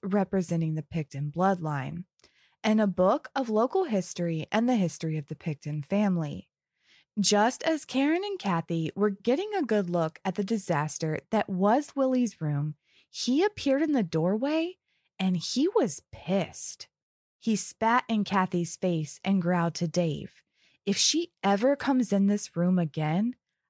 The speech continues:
I will kill her." Karen and Kathy were terrified. I mean, Willie always kind of creeped them out,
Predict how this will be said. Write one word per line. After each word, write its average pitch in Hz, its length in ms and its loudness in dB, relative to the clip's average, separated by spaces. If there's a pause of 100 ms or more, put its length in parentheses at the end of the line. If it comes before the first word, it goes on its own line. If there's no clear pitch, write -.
(160)
I 156 420 -2 (100)
will 175 160 0
kill 151 360 -2
her." 139 380 -8 (920)
Karen 220 540 2
and 214 180 0
Kathy 165 500 -2
were 165 140 -2
terrified. 175 800 -2 (580)
I 262 120 0
mean, 302 420 2
Willie 349 500 2 (140)
always 254 500 2
kind 226 260 0
of 196 120 -4
creeped 190 280 -2
them 170 180 0
out, 175 320 0